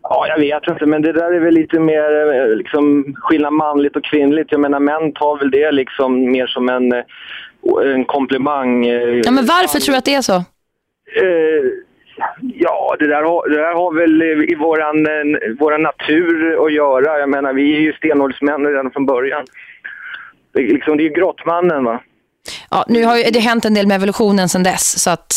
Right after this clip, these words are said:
Speaker 2: jag tror att
Speaker 1: Jo, men
Speaker 2: vi har blivit lite mer intellektuella sedan stenåldern.
Speaker 1: Jo, men, eh, även om man är lite mer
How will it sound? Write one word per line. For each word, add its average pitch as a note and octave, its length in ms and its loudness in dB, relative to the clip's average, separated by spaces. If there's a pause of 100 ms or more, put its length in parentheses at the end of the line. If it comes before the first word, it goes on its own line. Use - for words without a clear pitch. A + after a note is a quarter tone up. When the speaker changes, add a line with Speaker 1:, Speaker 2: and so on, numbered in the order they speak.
(240)
Speaker 2:
jag - 160 0
tror F#3+ 140 0
att - 320 -4 (500)
Speaker 1:
Jo, F3+ 260 2
men E3 160 0
Speaker 2:
vi G#3+ 100 0
har A3 60 2
blivit A3+ 260 0
lite B3 280 0
mer A#3 100 2
intellektuella A3 760 0
sedan D#3+ 280 0
stenåldern. C#3+ 560 0 (680)
Speaker 1:
Jo, F3 540 4
men, E3 320 0
eh, E3 340 0
även D#3+ 180 -2
om E3+ 80 0
man F3 140 0
är F3 60 -2
lite E3 220 -2
mer D#3+ 220 0